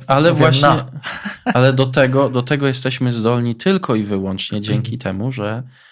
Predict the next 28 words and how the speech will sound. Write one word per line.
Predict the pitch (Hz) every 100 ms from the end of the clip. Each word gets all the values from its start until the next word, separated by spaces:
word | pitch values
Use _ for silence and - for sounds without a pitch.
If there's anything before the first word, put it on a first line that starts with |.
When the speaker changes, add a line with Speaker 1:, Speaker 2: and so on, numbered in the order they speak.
| _ _
Speaker 1:
e, | 113 101 -
że | 110 120
to | 120 131 127 131 - - _ _
Pan | 160 180 160
Bóg, | 110 98 - - _ _ _ _ _
e, | 113 107 104
uzdalnia | - 113 113 120 131 139
nas | 131 110
do | 113
tego. | 110 101 101
Ale | 117 120
gdzie | 123 120
mamy, | 107 95 95 92 _ _ _ _
e, | 104 95 104 92
to | -
dostępne? | 101 98 - 90 - 90 - _ _ _ _ _ _ _ _ _ _
W |
sakramentach. | - - 123 123 95 - 120 _ _ _ _ _ _ -
No | 107
a | 120 - - _ _ _ _
dla | 127 117 117 -
człowieka, | - 123 123 131 123
który | - 110
przeszedł | - 131 120 110
całą | - 120 113
inicjację | 113 107 117 113 104
chrześcijańską, | - 104 - 104 98 107 - 107 139 - _ _ _ _ _
teraz | - 110 120 135 -